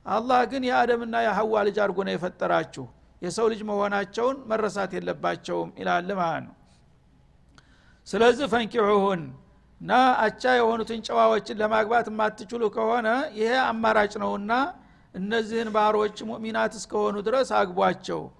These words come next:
"ቢኢዝኒ አህሊሂን" ባይሆን በባለቤቶቻቸው ፍቃድ መሆን አለበት ይላል። ማለት ባለቤቱ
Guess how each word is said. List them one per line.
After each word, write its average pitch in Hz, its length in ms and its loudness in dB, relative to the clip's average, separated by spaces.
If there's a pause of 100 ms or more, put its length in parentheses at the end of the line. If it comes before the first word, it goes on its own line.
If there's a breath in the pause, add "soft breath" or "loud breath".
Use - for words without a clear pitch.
(360 soft breath)
"ቢኢዝኒ 214 580 -2
አህሊሂን" 185 600 2 (160)
ባይሆን 208 540 2 (140)
በባለቤቶቻቸው 196 1120 0
ፍቃድ 202 400 -2
መሆን 180 240 -2
አለበት 165 640 -2
ይላል። 143 280 -10 (560 soft breath)
ማለት 208 280 0
ባለቤቱ 208 400 2